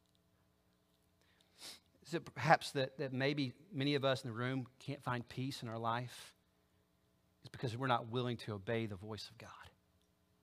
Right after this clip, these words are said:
<laughs> I thank God for Mary and Joseph. Too young, hey, teenagers, you're never too young to be obedient to God, be used by God. Two young kids <laughs> thrust into some crazy circumstances,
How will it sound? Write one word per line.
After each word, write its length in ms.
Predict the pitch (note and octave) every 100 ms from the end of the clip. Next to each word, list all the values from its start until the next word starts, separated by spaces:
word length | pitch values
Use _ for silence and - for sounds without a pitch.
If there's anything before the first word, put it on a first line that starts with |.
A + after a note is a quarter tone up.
| _ _ _ _ _ _ _ _ _ _ _ - - D#3+ -
<laughs> 100 | -
I 60 |
thank 180 | C#3 D#3+
God 300 | C3 B2+ B2+
for 80 | B2
Mary 220 | A2 A2
and 80 | G#2
Joseph. 480 | A2 G#2 - - - _ -
Too 120 | F3
young, 400 | F3 C3+ C3+ C#3
hey, 140 | B2+ A2 - - _
teenagers, 520 | D#3+ D#3+ D3+ D#3 C3 - -
you're 100 | C3
never 200 | C#3 D#3
too 120 | E3
young 340 | D#3 C3+ C#3 C#3
to 40 |
be 100 | B2
obedient 360 | A2 B2 B2+ A#2
to 40 |
God, 280 | B2 A#2 A2+
be 80 | G#2+
used 180 | G#2 G2
by 80 |
God. 220 | G2 F2+ - - - _ _
Two 180 | - G3
young 280 | F#3+ E3+ D#3+
kids 520 | - B2+ G#2+ - - - _ _ _ _ _ _
<laughs> 80 | - B2+ -
thrust 400 | C3 D#3+ F3+ -
into 340 | F3 C3+ C#3 B2+
some 240 | - A#2 -
crazy 400 | - D#3 E3 D3+
circumstances, 960 | - C3+ A#2+ - G#2+ G2 A2+ B2 -